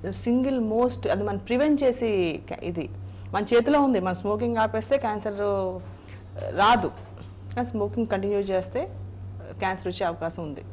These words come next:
So అది మన చేతిలో ఉన్నదే. Next, <clears throat> dietary habits, ఎక్కువ meat తిన్నా, ఇప్పుడు ఒక రీసెంట్గా ఒక data కూడా వచ్చింది,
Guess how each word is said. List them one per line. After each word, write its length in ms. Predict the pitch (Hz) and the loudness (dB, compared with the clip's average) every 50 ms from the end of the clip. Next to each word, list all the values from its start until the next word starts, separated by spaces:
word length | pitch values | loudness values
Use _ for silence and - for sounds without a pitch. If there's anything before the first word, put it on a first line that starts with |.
| - - - - - - - - | -14 -14 -14 -12 -12 -6 0 2
So 60 | 269 | 2
అది 140 | 262 226 208 | 4 4 4
మన 160 | 196 190 208 | 2 2 2
చేతిలో 340 | 214 233 214 208 208 208 185 | 2 2 2 2 2 0 0
ఉన్నదే. 320 | 165 156 151 120 - - - - - - - - - - - - - - - - - - - - - - - | 0 0 -2 -4 -6 -8 -10 -14 -14 -12 -12 -12 -12 -12 -12 -12 -12 -12 -12 -12 -14 -14 -14 -14 -10 -6 -4
Next, 300 | 233 226 226 - - 262 240 233 247 262 269 - - - - - - | -2 -2 -4 -2 0 4 4 6 6 4 2 0 -4 -8 -12 -14 -6
<clears throat> 380 | - - 339 320 285 220 208 170 | -2 2 4 4 4 4 4 6
dietary 360 | 208 196 233 285 - 277 285 | 6 8 8 6 6 4 4
habits, 480 | 240 156 131 95 - - - - - - - - - - - - - - - - - - - - - - - - - - | 4 4 2 2 -2 -4 -6 -6 -6 -10 -14 -16 -16 -14 -12 -12 -12 -12 -12 -12 -12 -12 -12 -12 -12 -12 -12 -8 -4 -4
ఎక్కువ 360 | 196 - - - - - 247 | -4 -4 -4 -6 -4 -2 0
meat 360 | 226 208 202 208 220 208 - - | 2 2 4 2 2 2 2 0
తిన్నా, 400 | 196 185 180 165 151 - - - - - - - | 2 2 2 0 -2 -4 -6 -10 -12 -12 -8 -6
ఇప్పుడు 360 | 214 208 - - 240 220 220 214 208 202 196 190 180 175 170 165 160 156 160 | -6 -6 -4 -2 0 0 2 4 4 4 4 4 2 2 0 -2 -2 -2 -4
ఒక 360 | 170 - - - 220 - 202 | -6 -8 -12 -14 -8 -4 -2
రీసెంట్గా 500 | 190 233 240 - 262 240 240 233 240 226 | -2 0 0 2 2 0 2 2 0 0
ఒక 120 | 214 214 | 0 0
data 260 | 185 185 170 175 190 196 | 0 0 2 2 2 2
కూడా 160 | 202 190 185 | 4 4 2
వచ్చింది, 340 | 170 - - - 151 - | 2 2 -2 -6 -8 -8